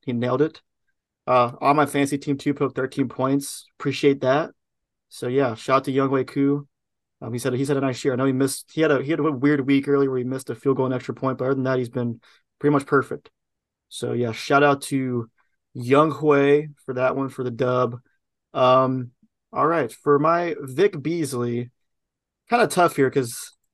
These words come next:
I guess I could give it to Ritter just for the fumbles, but they weren't all his fault. I'm not gonna do that 'cause I feel like I've given it to every week.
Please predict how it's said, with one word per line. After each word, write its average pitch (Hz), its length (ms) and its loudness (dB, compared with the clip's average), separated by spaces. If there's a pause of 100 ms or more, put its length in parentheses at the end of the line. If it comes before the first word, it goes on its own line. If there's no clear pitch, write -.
(280)
I - 60 -6
guess 226 200 4
I 160 60 6
could 160 280 0
give 147 180 4
it 143 80 2
to 139 120 -4
Ritter 135 300 0
just 127 160 -4
for 143 80 -4
the 120 100 -4
fumbles, 135 460 -2
but 127 120 -4
they 135 80 4
weren't 147 200 6
all 123 60 2
his 120 120 -6
fault. 123 260 0
I'm 131 80 2
not 151 140 2
gonna 135 140 -2
do 120 160 -4
that 117 160 -6
'cause 120 100 -6
I 127 80 0
feel 139 120 0
like 131 80 0
I've 120 100 -2
given 123 180 0
it 120 60 -8
to - 120 -6
every 113 180 -4
week. 110 360 -8